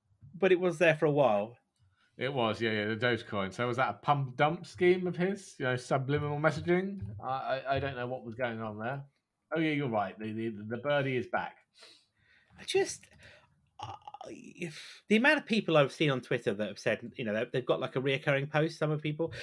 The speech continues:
Speaker 1: Marcus Hutchins is a good example of this, you know,
Speaker 2: Yeah.
Speaker 1: the, the security researcher. He has a reoccurring post that basically says, "I'm no longer on Twitter. Um, these are the places you can find me."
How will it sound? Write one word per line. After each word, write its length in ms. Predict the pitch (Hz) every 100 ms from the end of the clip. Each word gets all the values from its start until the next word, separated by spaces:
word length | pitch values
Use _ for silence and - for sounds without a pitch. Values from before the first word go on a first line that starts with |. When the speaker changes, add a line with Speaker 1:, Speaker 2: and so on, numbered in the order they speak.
| -
Speaker 1:
Marcus 280 | 196 208 123
Hutchins 320 | 175 147 127
is 140 | 110 101
a 40 |
good 100 | 101
example 380 | 98 107 95 101
of 60 |
this, 220 | 92 82 -
you 60 | 107
know, 80 | 104
Speaker 2:
Yeah. 40 |
Speaker 1:
the, 260 | 104 104 -
the 80 | 104
security 440 | - 120 123 110 101
researcher. 440 | - 98 - 95 - - - -
He 200 | 123 139
has 120 | 147
a 40 | 139
reoccurring 340 | 127 123 110
post 180 | 113 104
that 40 |
basically 240 | 123 120 107
says, 260 | - 104 -
"I'm 160 | 127
no 100 | 131
longer 220 | 127 117 113
on 80 |
Twitter. 360 | 104 110 - 101 - - - _
Um, 360 | 120 104 95 107 _
these 200 | 120 113
are 40 |
the 40 | 104
places 420 | 107 107 - 101
you 120 | 107
can 100 | 101
find 260 | 98 139 123
me." 160 | 87